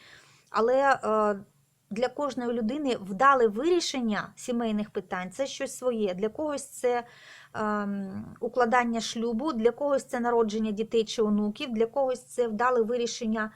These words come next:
питань, е, майнових, сімейних майнових. Ви можете, наприклад, придбати нерухомість або, навпаки, продати нерухомість. Е, також, е, ви можете розлучитися.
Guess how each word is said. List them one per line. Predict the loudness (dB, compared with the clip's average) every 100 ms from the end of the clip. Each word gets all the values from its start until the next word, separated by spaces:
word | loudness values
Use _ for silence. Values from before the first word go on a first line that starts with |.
| -16 -20 -8
питань, | -6 -2 -2 0 -4
е, | -6 -4 -2 2
майнових, | 2 2 2 2 2 0 -4 -8 -16
сімейних | -8 -4 0 0 0 -2 -2
майнових. | -2 0 2 2 2
Ви | 0
можете, | -2 -2 -4 -4
наприклад, | -2 -2 -2 -2 -2
придбати | -4 0 4 4 2 -8 -10 -20 _
нерухомість | 0 0 2 0 0 -6 -6
або, | -4 -2
навпаки, | -2 -4 -4 -4 -4
продати | 0 2 2 2 -2
нерухомість. | -2 -4 -4 -2 -2 -2 -10 -16 _ -20 -20 -20 _ _
Е, | -2 0 0 0
також, | 2 2 4 0 0 -4 0
е, | 0 2
ви | 0 -2 -2 -2
можете | 0 0 -2 -2 2 4
розлучитися. | 4 0 -4 -4 -4 0 0 0 -2 -4